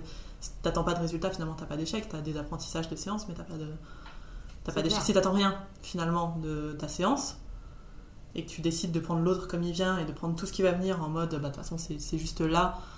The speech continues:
Speaker 1: et, euh, ça, ça a pas marché, ça veut dire que, bah, c'est pas la bonne chose à faire, c'est pas cette voie qu'il faut faire avec cette personne.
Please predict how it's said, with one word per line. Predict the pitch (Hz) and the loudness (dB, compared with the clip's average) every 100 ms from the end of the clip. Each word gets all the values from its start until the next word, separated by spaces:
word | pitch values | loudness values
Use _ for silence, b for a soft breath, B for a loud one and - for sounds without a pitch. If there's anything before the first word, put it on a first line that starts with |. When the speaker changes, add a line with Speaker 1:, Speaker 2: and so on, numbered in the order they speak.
| B B - | B B 0
Speaker 1:
et, | 175 175 | 4 4
euh, | 160 147 147 | 4 2 0
ça, | 139 170 165 | 0 0 0
ça | 156 | 0
a | |
pas | 160 | 0
marché, | 156 151 190 | 0 0 2
ça | 190 | 2
veut | 156 | 0
dire | 156 - | -2 -2
que, | 156 147 143 | -2 0 -2
bah, | 143 | -4
c'est | - | -4
pas | 156 | -4
la | 151 | 0
bonne | 151 170 | 2 2
chose | - 180 165 | 2 2 2
à | |
faire, | - 175 - | 0 -2 -2
c'est | |
pas | - | -2
cette | - 165 | 0 2
voie | 175 | 2
qu'il | 175 | 2
faut | 175 | -2
faire | 160 | -4
avec | 156 160 | -4 -4
cette | 160 | -6
personne. | 160 160 170 170 | -6 -2 0 0